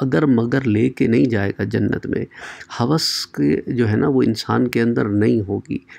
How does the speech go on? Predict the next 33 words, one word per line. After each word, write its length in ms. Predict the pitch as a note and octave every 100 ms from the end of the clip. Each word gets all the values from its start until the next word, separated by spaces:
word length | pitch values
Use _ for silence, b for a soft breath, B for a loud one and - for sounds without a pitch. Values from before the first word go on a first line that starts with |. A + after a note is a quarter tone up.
| B A#2+
निगाहें 520 | B2 A#2 C#3 C#3 C3+
इधर 220 | A#2 C3
उधर 360 | B2+ A2+ D#3 A3 b b -
नहीं 500 | A#2 A#2+ A2 F3+ A#2+
बहकेंगी। 720 | G2+ F2 - - - - - B B -
वो 120 | D#3+ C#3+
जन्नत 580 | A2 A#2+ E3 F#3+ -
है, 420 | G#2 A#2+ G#3+ A#2 G#2+
दुनिया 400 | D3+ F3+ D3+ A2+
नहीं 300 | G2+ G2 F#2+ -
है। 100 | - - - B B B B -
याद 160 | G#3
रखें, 180 | G#3+ A#3+
मैंने 200 | A3 F#3+
पहले 260 | - - F#3+
भी 100 | D#3
आपसे 280 | - -
जिक्र 220 | A2 G#2+ -
किया 340 | G#2+ G#2 G2
था 400 | - - - - b b b -
कि 340 | D#3 D#3+ D#3+ -
जन्नत 500 | A2+ E3 D#3 F#3 F#3
में 320 | D#3 D3+ E3 -
जब 340 | A#2 G#2+ C3+ - - - D3+
हक 140 | - -
ताला 380 | G#2 A#2+ C#3 C3+
के 160 | C3+
दीदार 440 | A#2+ A2 G#2+ A#2+ C3
के 160 | B2
लिए 440 | G#2+ G#2 G#2 G2 - -
मोमिन 380 | A2 G#2+ B2 A#2
जमा 220 | G#2 G#2+
होंगे, 540 | B2+ G#2+ F#2+ F#2+ -